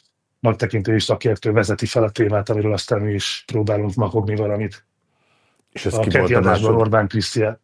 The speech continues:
Speaker 1: Orbán Krisztián, akit én, ö, sok szempontból nagyon nagyra tartok.
Speaker 2: Szóval az
Speaker 1: A
Speaker 2: első
Speaker 1: gazdasági növekedés volt a,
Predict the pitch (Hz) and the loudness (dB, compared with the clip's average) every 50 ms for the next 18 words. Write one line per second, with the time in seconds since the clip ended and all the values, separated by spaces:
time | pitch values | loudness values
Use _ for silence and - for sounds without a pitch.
0 | _ _ - - 143 127 117 98 110 104 95 - 110 - - - 110 104 101 101 | _ _ 0 2 4 4 4 2 0 -2 -2 -4 -6 -6 -4 -6 -4 -4 -4 -6
1 | 98 - _ _ _ _ _ _ _ _ _ _ _ _ _ _ _ _ _ _ | -6 -8 _ _ _ _ _ _ _ _ _ _ _ _ _ _ _ _ _ _
2 | _ _ _ _ _ _ _ _ _ - 104 - 110 - 117 107 104 107 104 104 | _ _ _ _ _ _ _ _ _ -14 -10 -8 -8 -6 -4 -2 -2 -2 -2 -2
3 | 101 - - 113 - - 117 101 - 123 110 104 107 107 110 110 107 107 104 104 | -4 -4 -4 -4 -4 -2 -4 -2 -2 0 0 2 2 2 2 2 2 2 0 0
4 | 107 110 98 - 127 110 107 - 113 104 - - - - _ _ _ _ _ _ | 0 0 0 2 2 0 0 0 -4 -6 -6 -6 -18 -20 _ _ _ _ _ _
5 | _ _ _ _ _ _ _ - - - 170 156 135 127 170 143 123 127 113 131 | _ _ _ _ _ _ _ -8 2 4 4 6 6 6 6 6 6 6 4 4
6 | 117 120 131 - 120 107 104 110 117 107 110 104 - 120 107 113 107 - - 120 | 2 2 2 0 0 0 2 2 4 4 2 2 2 0 2 2 0 0 -2 -4
7 | 104 95 - 113 - | -4 -2 -4 -6 -6